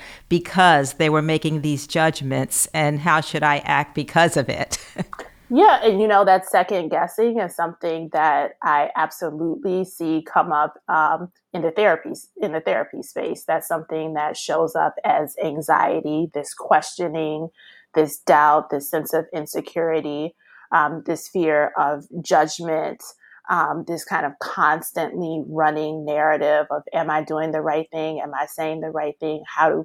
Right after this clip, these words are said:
Speaker 2: people see me? How do people judge me?" Um, and we know, you know, in, in the mental health space that when you're stuck in a place of asking yourself these questions, then you're not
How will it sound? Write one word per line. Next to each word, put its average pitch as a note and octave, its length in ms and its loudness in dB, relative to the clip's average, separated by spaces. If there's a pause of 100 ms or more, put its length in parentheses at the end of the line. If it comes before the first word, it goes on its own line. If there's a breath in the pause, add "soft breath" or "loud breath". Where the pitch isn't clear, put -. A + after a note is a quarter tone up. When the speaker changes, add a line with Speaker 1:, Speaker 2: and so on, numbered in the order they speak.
Speaker 2:
people D#3 280 -6
see D3+ 300 -4
me? D#3 300 -6
How D3+ 160 -2
do D#3+ 120 -2
people D#3 420 -8
judge C#3+ 380 -4
me?" D#3 320 -8 (440 loud breath)
Um, D#3 400 4
and E3 160 2
we E3+ 160 4
know, G#3 600 6 (140)
you F3 120 -6
know, D#3 500 -2
in, E3 440 -6
in F3 120 -4
the D#3+ 100 -2
mental E3+ 320 -4
health F#3 340 2
space E3 460 -6
that D#3 380 2 (320 soft breath)
when F3+ 280 2
you're E3+ 600 4 (100)
stuck - 440 0
in F#3+ 100 2
a E3 100 -2
place F3 300 -2
of E3+ 180 -4
asking E3 380 -2
yourself D#3 580 0
these E3 260 -4
questions, G#3 720 0
then F3 180 -4
you're E3 120 -4
not D3+ 240 -2